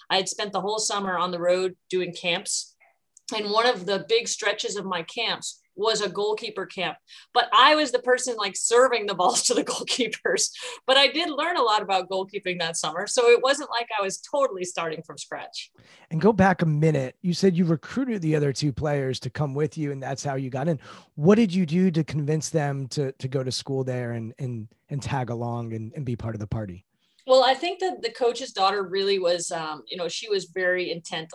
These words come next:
Speaker 1: on going to college and playing soccer. But my best friend, the forward, who was really talented, she was kinda like, "I don't know." She played multiple sports. And so I was like, "Come on, let's do it. It'll be fun. Like, it's an adventure." And, um, you know, the more we talked about it, the more she got excited about it.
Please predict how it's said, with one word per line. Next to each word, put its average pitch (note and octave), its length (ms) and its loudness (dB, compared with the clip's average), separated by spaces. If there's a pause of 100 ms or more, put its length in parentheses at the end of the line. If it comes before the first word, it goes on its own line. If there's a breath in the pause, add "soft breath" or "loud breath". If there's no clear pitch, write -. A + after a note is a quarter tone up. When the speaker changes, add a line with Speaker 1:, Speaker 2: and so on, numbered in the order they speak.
Speaker 1:
on E3 160 -6
going E3 240 -2
to E3 60 -8
college D#3 360 -4
and D#3+ 80 -18
playing D#3 220 -14
soccer. D#3 420 -8
But - 220 -8
my E3+ 100 -4
best G3 280 -4
friend, F3+ 200 -6
the E3+ 140 -4 (100)
forward, F#3 440 0
who E3+ 80 -8
was D#3+ 200 -8
really F#3 180 -6
talented, E3 520 -10
she G#3 160 -12
was - 140 -12
kinda F3+ 240 -6
like, D#3+ 240 -8 (100)
"I C#4+ 320 0
don't B3+ 140 -2
know." B3+ 280 0
She B3+ 140 -8
played A3 260 -4
multiple G3 340 -6
sports. F#3 500 -6
And E3 160 -12 (500 loud breath)
so A#3 140 -6
I G#3+ 40 -2
was G#3 120 -8
like, A#3+ 180 -4
"Come D#4 160 -6
on, F4+ 300 2
let's D#4+ 160 -4
do E4+ 180 -2
it. F4 60 0
It'll D#4+ 100 -4
be D4 140 -6
fun. D#4 400 -2
Like, C#4 160 -6
it's C4+ 100 -8
an C4+ 100 -10
adventure." A#3+ 640 -2
And, F#3 220 -4 (120)
um, E3 560 -2
you G#3+ 120 -4
know, F#3 140 0
the F#3 80 0
more G3 260 4
we G3 120 2
talked F#3+ 300 0
about F#3 200 2
it, F3+ 160 -2
the F3+ 60 -2
more F3 200 0
she F3 140 -8
got E3+ 160 0
excited F3 340 -2
about E3 300 -2
it. E3 160 -4